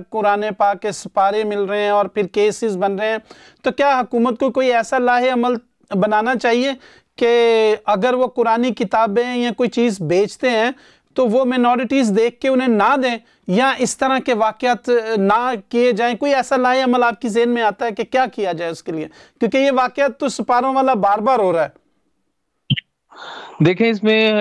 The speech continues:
Speaker 2: اب، ابھی تک کوئی بھی ایسا مقدمہ نہیں آیا کہ جن کو سپریم کورٹوں، کورٹ نے بھی بری قرار دیا ہو، لیکن حکومت نے، جنہوں نے جھوٹی ایف آئی آر کرائی، اس پہ کبھی ایکشن نہیں ہوا۔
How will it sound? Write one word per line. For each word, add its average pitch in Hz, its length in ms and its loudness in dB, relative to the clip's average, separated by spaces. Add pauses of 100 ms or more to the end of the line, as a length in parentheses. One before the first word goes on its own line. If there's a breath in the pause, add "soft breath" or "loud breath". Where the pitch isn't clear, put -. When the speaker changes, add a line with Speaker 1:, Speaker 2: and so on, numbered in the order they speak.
(460)
Speaker 2:
اب، 147 200 -4
ابھی 165 240 -2
تک 185 320 -2 (260)
کوئی 190 240 4
بھی 175 200 2
ایسا 160 320 2
مقدمہ 143 560 0
نہیں 147 260 -2
آیا 143 220 2
کہ 143 160 0
جن 147 220 2
کو 160 180 4
سپریم 147 420 2
کورٹوں، 165 580 2
کورٹ 160 340 2
نے 196 140 0
بھی 202 160 2
بری 156 300 0
قرار 151 260 2
دیا 151 260 2
ہو، 160 180 4
لیکن 170 280 -2
حکومت 147 400 0
نے، 170 200 2 (360 loud breath)
جنہوں 160 300 4
نے 175 160 2
جھوٹی 147 400 0
ایف 160 160 -2
آئی 175 140 0
آر 170 100 2
کرائی، 165 240 2
اس 185 140 -4
پہ 190 80 2
کبھی 175 260 2
ایکشن 170 300 -2
نہیں 175 100 0
ہوا۔ 117 220 2